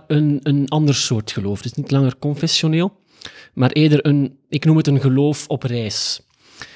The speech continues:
Ehm, ik heb in mijn, eh, zoektocht, eigenlijk ben ik op dit moment nu toch al een jaar, denk ik, terechtgekomen bij wat ze noemen radical theology. En dus, ehm, mijn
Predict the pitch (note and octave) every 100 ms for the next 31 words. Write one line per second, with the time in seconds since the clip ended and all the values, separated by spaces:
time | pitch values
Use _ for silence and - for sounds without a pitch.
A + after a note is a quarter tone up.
0 | - C#3 C#3+ D3 D3 D3 - D#3 F3 F#3
1 | - E3 D#3+ D#3+ D#3+ D#3+ D#3 D3+ D3+ D3
2 | A#2+ A#2 F3+ - - A3 - - - -
3 | _ - D3+ D#3+ E3 D#3+ C3+ D#3 D3+ D3+
4 | C3 E3 E3+ E3+ E3 - - _ _ _
5 | _ C3+ B2 - C3+ - C#3+ C#3+ C#3 -
6 | _ _ _ C3 A#2+ G#2 A2 A#2+ E3 D#3+
7 | E3 D3 D3+ - - _ - D#3+ - D3
8 | - D#3 D3 B2 C#3+ D3 D3 D3 C3 C3+
9 | - C#3 C#3 D3 D3 - C#3 D#3 - B2+
10 | - C3+ C3 A#2+ F#2+ - - - _ _
11 | - - A#2+ B2 B2 D3 - - - -
12 | - _ _ - D3 D3+ D3+ C#3+ _ _
13 | _ - D#3+ D#3+ D#3+ D#3+ E3